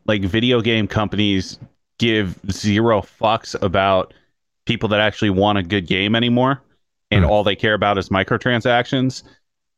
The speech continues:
Speaker 1: So there was an interesting kind of infographic that was out there, and these dates aren't going to be perfect,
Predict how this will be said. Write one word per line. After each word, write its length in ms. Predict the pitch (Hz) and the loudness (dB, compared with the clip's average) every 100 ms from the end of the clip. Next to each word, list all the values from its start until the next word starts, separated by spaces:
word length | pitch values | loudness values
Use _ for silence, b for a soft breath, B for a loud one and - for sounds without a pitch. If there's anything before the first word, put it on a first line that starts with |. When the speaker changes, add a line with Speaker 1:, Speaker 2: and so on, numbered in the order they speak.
| _ | _
Speaker 1:
So 240 | - 123 117 | -2 2 2
there 140 | 117 117 | 2 2
was 200 | 110 110 | 0 0
an 140 | 107 | 0
interesting 760 | - 156 - 165 - 135 117 104 | 0 -2 0 -2 0 0 0 0
kind 180 | 120 | 0
of 80 | 113 | 0
infographic 840 | 127 135 131 104 110 110 107 107 - | 0 0 0 0 0 0 0 -2 -2
that 140 | 101 | -2
was 160 | 95 107 | 0 2
out 240 | 101 95 | 2 2
there, 240 | 98 92 90 | 0 2 2
and 480 | 92 90 - - - B _ _ - | 0 -2 -4 -8 -8 B _ _ -2
these 200 | 131 120 | 0 2
dates 340 | 104 160 151 | 2 0 0
aren't 200 | 143 117 | -2 0
going 180 | 113 120 | 0 0
to 80 | 110 | 2
be 140 | 110 | 0
perfect, 680 | - - 123 - 147 - | -2 -2 -2 0 -4 -6